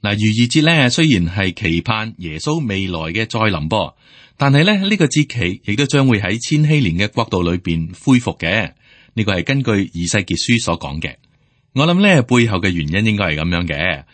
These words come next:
喺千禧年嘅時候，我哋呢，要回過頭來去紀念耶穌嘅降臨，而喺設立嘅初期呢，就係盼望耶穌嘅降臨噃。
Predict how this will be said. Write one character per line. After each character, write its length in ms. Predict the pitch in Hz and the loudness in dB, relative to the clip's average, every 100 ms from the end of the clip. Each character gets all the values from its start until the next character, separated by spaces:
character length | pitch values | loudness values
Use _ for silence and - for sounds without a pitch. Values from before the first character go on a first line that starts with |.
| _ _ | _ _
喺 160 | - 101 | -4 -2
千 160 | 117 156 | 2 4
禧 140 | 170 | 4
年 160 | 139 85 | 4 2
嘅 160 | 107 | -2
時 160 | - 80 | -2 -4
候， 240 | 90 92 _ | -4 -6 _
我 140 | 104 101 | -4 -2
哋 120 | 92 | 0
呢， 220 | 120 110 | 0 0
要 140 | 101 117 | 0 0
回 200 | 87 90 | 0 0
過 160 | 127 | 0
頭 200 | 131 92 | -2 -2
來 220 | 85 78 80 | -2 -2 -4
去 220 | - 98 | -4 -4
紀 200 | 98 90 | -2 -2
念 280 | 85 80 82 | -2 -4 -8
耶 160 | 71 | -10
穌 200 | - 117 | -4 -2
嘅 120 | 98 | -2
降 200 | 80 87 | -2 -2
臨， 220 | 85 76 62 _ - - _ | -2 -4 -8 _ -20 -20 _
而 40 | 101 151 | -2 -2
喺 40 | |
設 180 | - 165 | -2 -2
立 60 | 135 | -2
嘅 200 | 120 139 | -2 -2
初 220 | - 202 | 0 0
期 160 | 139 101 | 0 -2
呢， 180 | 165 - - - | -2 -4 -18 -4
就 100 | 90 | -2
係 120 | 82 | -2
盼 280 | 107 104 92 | -2 -2 -2
望 260 | 82 104 | -2 -4
耶 220 | 80 131 | -8 -8
穌 160 | 135 131 | -4 -2
嘅 140 | 113 | -2
降 180 | - 87 | -2 -2
臨 140 | 80 71 | -4 -2
噃。 240 | 90 73 | -4 -4